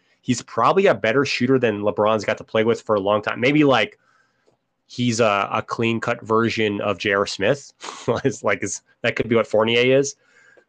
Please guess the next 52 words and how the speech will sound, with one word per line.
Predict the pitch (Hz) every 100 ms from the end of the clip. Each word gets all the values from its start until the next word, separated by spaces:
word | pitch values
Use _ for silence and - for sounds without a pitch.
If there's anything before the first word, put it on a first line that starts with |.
| _
So, | - 139 123 123 -
uh, | 139
you | 156 139
know, | 123
I | 127
think | 127 170 135
that's | 131 123
the | 135
reason | 123 117
why | 117 139 -
Derrick | 143 175 131
Rose | 135 123
is | 110
actually | 110 -
signed | - 113 110
into | 90 - 104
the | 101
next | 104 - -
following | 104 104 98
year. | 92 107
So | 104 110
that | 101
probably | - 117 117
doesn't | 120 113 117
work. | 110 117 107
And | 98
if | 107 -
Thibodeau's | 117 107 110
still | - 101
the |
coach, | - 107 -
he |
probably | - 104 98
doesn't | 98
wanna | 98 92
lose | 101 95
Rose | 98 95
anyway. | 92 98 104 104
So, | - 98 92 - _ _ _
so | -
that's | 151 156
number | 156
two. | - 104 - _ _
Number | 131 151 175
three, | 185 185
the | 143
last | 127 131 127
one | 113 110
we're | 110
gonna | 104
talk | 110 98
about, | 104 101 -